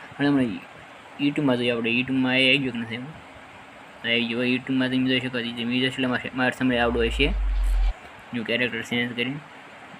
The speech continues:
So તમે જોઈ શકો છો, આપણું થંબનેલ આવી ગયું છે, ન્યૂ વેપન કમિંગ સર. તમે એવી રીતે થંબનેલ પણ ચેન્જ કરી શકો છો.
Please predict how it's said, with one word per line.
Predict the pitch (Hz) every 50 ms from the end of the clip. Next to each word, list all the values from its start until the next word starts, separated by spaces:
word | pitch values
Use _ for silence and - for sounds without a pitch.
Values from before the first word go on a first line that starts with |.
| - - - - - - - - - -
So |
તમે | 127 120 117 113 113
જોઈ | 120 123 120 117
શકો | 113 113 110 113
છો, | - 127
આપણું | 123 123 120 120 117 -
થંબનેલ | - - 123 127 123 120
આવી | 120 113 117 120 120
ગયું | 120 113 110
છે, | - - 120
ન્યૂ | 120 120 120 123
વેપન | 120 117 113 110 - 123 120
કમિંગ | 120 - - 117 117 117 113 113
સર. | - - 117 117 160 - - - - - - - - - - - - - - - - -
તમે | 120 123
એવી | 131 135
રીતે | 135 139 139 131
થંબનેલ | 120 - 127 120 123 127 131 127
પણ | 117 123 123
ચેન્જ | - - 117 117 117 117 -
કરી | 107 104 110 104
શકો | - 95
છો. | 104 - - 110